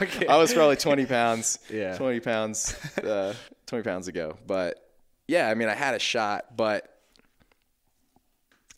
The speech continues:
Speaker 2: it's just different. When I, after I left I M G, I was never, for the rest of my career, even in the U S L,
Speaker 1: Hmm.
Speaker 2: surrounded by such talent.
Speaker 1: Wow.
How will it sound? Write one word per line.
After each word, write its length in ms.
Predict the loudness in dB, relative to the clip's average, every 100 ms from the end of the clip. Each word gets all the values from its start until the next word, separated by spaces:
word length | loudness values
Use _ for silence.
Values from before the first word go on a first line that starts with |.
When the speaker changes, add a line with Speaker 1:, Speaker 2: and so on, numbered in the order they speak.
| _ _ -4
Speaker 2:
it's 200 | -2 0
just 220 | 0 0
different. 380 | 0 -2 -4 -4
When 140 | 0
I, 160 | 2 2 2
after 320 | 2 2 0
I 120 | 0
left 480 | 0 -2 -2 -2 -6
I 160 | -6 -4
M 140 | -6
G, 420 | -6 -6 -4 -4 -4
I 80 | -4
was 200 | -2 -4
never, 760 | -6 -4 -2 0 0 -2 -4 -8 _ _
for 160 | -8 -4
the 100 | 0
rest 240 | 2 2
of 60 | 0
my 100 | -2
career, 300 | 0 -2 0
even 280 | -2 0 0
in 100 | 0
the 60 | -2
U 160 | 0 0
S 180 | 2
L, 360 | 0 0 -4 -8 -14 -20
Speaker 1:
Hmm. 200 | -16 -16 -18 _ _ _ _ -8
Speaker 2:
surrounded 560 | -2 0 2 2 0 -2
by 140 | -2
such 320 | -2 -2 -4
talent. 480 | -6 -6 -6 -8 -14 _ _ -6
Speaker 1:
Wow. 380 | -4 -4 -8